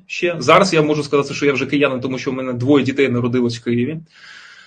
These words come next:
І тоді ми з ним зустрілися в кафе на Прорізній. Двічі зустрічалися.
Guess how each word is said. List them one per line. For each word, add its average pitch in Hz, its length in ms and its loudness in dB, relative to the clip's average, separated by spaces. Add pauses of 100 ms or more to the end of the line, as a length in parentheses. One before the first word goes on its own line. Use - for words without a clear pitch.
(240)
І 190 480 8
тоді 214 640 6
ми 190 180 6
з 196 40 2
ним 196 100 4
зустрілися 208 460 2
в - 60 -2
кафе 214 500 6
на 175 180 2
Прорізній. 151 640 -2 (280)
Двічі 160 360 0
зустрічалися. 139 960 -4